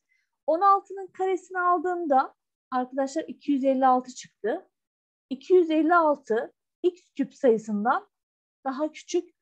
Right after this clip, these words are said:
olmalı. Tamam mı? Buradan bir, bu bilgiye ulaştım. Diğer türlü devam edelim. Şuraya. Buradan da x üzeri altı küçük olmalı.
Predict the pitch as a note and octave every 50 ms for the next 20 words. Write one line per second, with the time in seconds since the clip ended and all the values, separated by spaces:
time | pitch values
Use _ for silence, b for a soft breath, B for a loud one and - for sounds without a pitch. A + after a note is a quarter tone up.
0 | _ - A3+ A3 G#3 F#3+ F3 D#3 D3+ - - - _ _ _ _ _ _ _ _
1 | - D4 D#4+ G#4+ A#4 F#4 F#3+ E3+ D#3 - - _ _ _ _ _ _ _ _ -
2 | G4+ G#4 F#4 C4+ E4 F4+ G4+ G4 F4 F4 B3+ B3+ - _ - G#3+ B3+ C#4 B3 A#3
3 | B3 G#3+ G3+ E3+ F3 F#3+ F#3 F3 E3 D#3+ D#3+ E3 D#3+ - - - A4 A4 _ _
4 | _ _ _ _ _ _ _ _ _ _ _ _ _ _ _ - - A#3 A#3+ D#4
5 | E4+ G#4 G4+ G4 F#4+ F#4+ - E4 D#4+ B3 A#3+ F#3+ G#3 G3+ F#3+ F#3 F3 F3 E3+ E3
6 | D3 E3 D#3+ E3+ B3 E4 - _ _ _ _ _ _ _ _ _ _ _ _ _
7 | _ _ - - - A#3 G3+ F3 E3+ D#3+ F3+ A3+ D#4 - _ _ _ _ _ _
8 | _ _ _ _ _ _ _ _ _ _ _ _ _ _ _ _ _ _ _ _
9 | _ _ _ _ _ _ - F4 G4 G#4 F#4+ G#4 F4+ D4 A3 G3 F3 F3+ G3+ B3+
10 | C4+ _ _ - D#4+ F4 - - - D#4 E4 E4 C4 C4+ - - - A#3 A#3 A#3
11 | A3+ A3+ A3+ - - G3 F#3+ G#3+ C#4 D#4 _ _ _ _ _ _ _ - C#4 -
12 | - F4+ - E4 D4+ A#3 G3+ F#3 F3+ E3+ E3+ F3 F#3+ A#3 D4+ F4 _